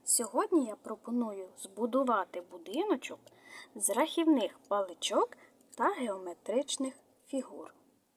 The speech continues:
З рахівних паличок ми з вами викладемо стіни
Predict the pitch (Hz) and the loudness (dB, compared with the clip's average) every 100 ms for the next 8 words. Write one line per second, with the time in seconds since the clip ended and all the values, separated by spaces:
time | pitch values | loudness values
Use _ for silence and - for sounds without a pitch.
0 | _ _ _ _ _ _ _ _ _ _ | _ _ _ _ _ _ _ _ _ _
1 | _ _ _ _ _ _ _ _ _ _ | _ _ _ _ _ _ _ _ _ _
2 | _ _ _ _ _ _ _ _ _ _ | _ _ _ _ _ _ _ _ _ _
3 | - 240 247 254 339 339 262 - 214 196 | -2 2 2 4 6 8 6 0 -4 -4
4 | - 285 508 - - - - 220 330 254 | -2 4 4 4 -18 -18 -8 2 4 6
5 | 226 214 185 190 208 254 254 196 180 180 | 6 6 4 -6 2 2 2 -6 -6 -10
6 | 180 170 _ _ _ - _ _ _ _ | -10 -14 _ _ _ -20 _ _ _ _
7 | _ _ - - - 247 220 208 214 | _ _ 4 4 6 0 2 -2 2